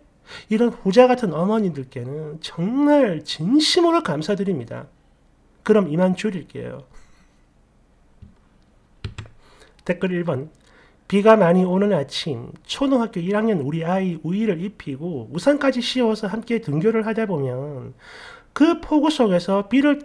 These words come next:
쫄딱 맞으며 등교하는 애들이 종종 보이거든요. 그래서 "어머, 얘 꼬마야, 너 이리 와가지고 아줌마랑 같이 우산 쓰자."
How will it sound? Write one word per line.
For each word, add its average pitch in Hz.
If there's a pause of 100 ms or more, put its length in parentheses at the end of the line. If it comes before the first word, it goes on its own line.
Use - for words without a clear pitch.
(100)
쫄딱 311
맞으며 202
등교하는 185
애들이 196
종종 185
보이거든요. 170 (1600)
그래서 226
"어머, 233
얘 262
꼬마야, 254
너 214
이리 262
와가지고 220
아줌마랑 226
같이 240
우산 160
쓰자." 196